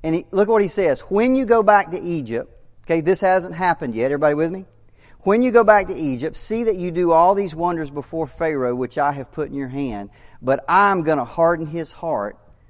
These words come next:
so that he will not let the people go."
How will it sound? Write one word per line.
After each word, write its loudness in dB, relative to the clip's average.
so -6
that -10
he -6
will -4
not -2
let -4
the -16
people -12
go." -4